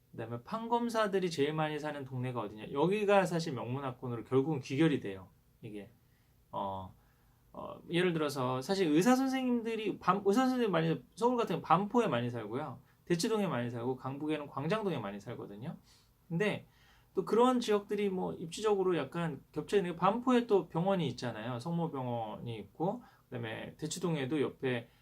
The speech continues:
그 강남 세브란스 병원이, 큰 병원이 있죠. 그다음에 우리 잠실 쪽에 우리 아산병원이 있고, 뭐 이-, 이렇게 지금 이제 큰 병원들이 사실 있잖아요. 근데 그런 얘기도 있더라고요. 우리 의사 선생님들은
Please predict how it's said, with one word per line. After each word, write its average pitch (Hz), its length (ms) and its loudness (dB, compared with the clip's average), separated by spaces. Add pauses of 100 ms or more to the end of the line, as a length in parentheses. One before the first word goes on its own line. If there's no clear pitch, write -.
(140)
그 127 140 -10
강남 165 280 -2
세브란스 151 480 -2
병원이, 104 800 -10
큰 196 240 -10
병원이 107 320 -8
있죠. 147 380 -10 (340)
그다음에 117 340 -8
우리 117 280 -4
잠실 143 300 -2
쪽에 127 340 2
우리 117 300 -4
아산병원이 120 680 -2
있고, 185 500 -4 (500)
뭐 107 560 -12 (280)
이-, 165 200 -6
이렇게 196 360 4
지금 127 300 -2
이제 110 300 -6 (120)
큰 202 200 -4
병원들이 127 460 -2
사실 120 220 -4
있잖아요. 110 640 -8 (380)
근데 170 360 0
그런 226 260 4
얘기도 180 240 0
있더라고요. 113 540 -2
우리 123 160 -2
의사 160 260 0
선생님들은 185 720 -2